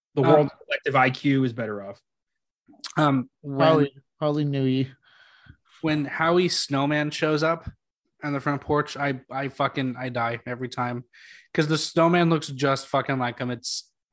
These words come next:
Speaker 2: hilarious.
Speaker 1: Oh yeah, the snowmen are, are so creepy, just constantly getting closer to the house.
Speaker 2: They are all creepy except for that one. <laughs> That one is the
Speaker 1: <laughs>
Speaker 2: dopiest looking fucking snowman ever. It look, it's great.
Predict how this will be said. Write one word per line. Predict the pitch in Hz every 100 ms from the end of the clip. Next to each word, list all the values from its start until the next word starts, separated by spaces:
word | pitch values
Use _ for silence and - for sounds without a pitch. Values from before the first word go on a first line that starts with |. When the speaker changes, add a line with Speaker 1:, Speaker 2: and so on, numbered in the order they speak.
| 151 139
Speaker 2:
hilarious. | 131 123 113 117 117 - - _ _ _ _ _
Speaker 1:
Oh | -
yeah, | 107
the | 113
snowmen | - 180 208 196 151 127 120 135
are, |
are | 120
so | - 131
creepy, | 120 123 107 104
just | 101 104 _ -
constantly | 123 117 117 113
getting | 113 107
closer | 107 110 104 107
to |
the | 104
house. | 110 104 101 - - _ _
Speaker 2:
They | 160 180
are | 180
all | 170 202
creepy | 190 190 190 226 226
except | 185 - 170
for | 156
that | 143 135 131
one. | 175 139
<laughs> | 156
That | 147
one | 202 190 214 151
is | 226
the | 156 -
Speaker 1:
<laughs> | 160
Speaker 2:
dopiest | 170 175 185 180 180
looking | 156 151 160 151 151 - _ - 139 - _ _ _ _ 160
fucking | 156 160 156
snowman | 143 - 139 135 135
ever. | 131 120 117 -
It | 143
look, | 143 131
it's | 147 -
great. | 143 127